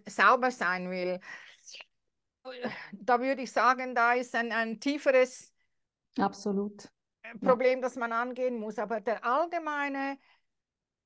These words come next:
Speaker 1: Tenor heute ist, dass viele ja, wenn wir noch mal zurück zur Arbeit gehen, Job machen nach Vorschrift, weil sie sich nicht mehr trauen. Wo
Speaker 2: Mhm.
Speaker 1: können wir da unterstützen, dass die Menschen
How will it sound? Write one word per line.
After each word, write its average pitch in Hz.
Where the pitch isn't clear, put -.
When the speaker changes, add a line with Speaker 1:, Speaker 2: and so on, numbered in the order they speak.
Speaker 1:
Tenor 254
heute 262
ist, 240
dass 226
viele 285
ja, 190
wenn 226
wir 226
noch 226
mal 220
zurück 226
zur 226
Arbeit 240
gehen, 214
Job 233
machen 208
nach 196
Vorschrift, 247
weil 175
sie 285
sich 277
nicht 220
mehr 233
trauen. 240
Wo 285
Speaker 2:
Mhm. -
Speaker 1:
können 330
wir 302
da 277
unterstützen, 269
dass 254
die 240
Menschen 277